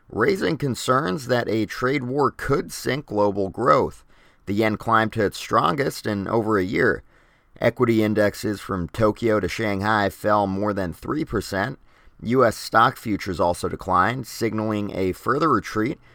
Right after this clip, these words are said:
for the S and P five hundred index after it fell two and a half percent Thursday,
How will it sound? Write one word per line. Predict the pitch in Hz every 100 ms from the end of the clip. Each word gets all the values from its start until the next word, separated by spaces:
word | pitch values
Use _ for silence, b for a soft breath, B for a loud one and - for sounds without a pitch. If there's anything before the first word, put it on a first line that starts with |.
| b
for | 107
the | 98 98
S | 101
and | 98
P | 95 101
five | - 101 90
hundred | 107 123 110
index | 104 104 117 147 - b b -
after | 110 127 - 101
it | 151 -
fell | - 117 110
two | 107 127
and | 113
a | 110
half | 107 101
percent | 95 - 135 135 -
Thursday, | 98 82 - -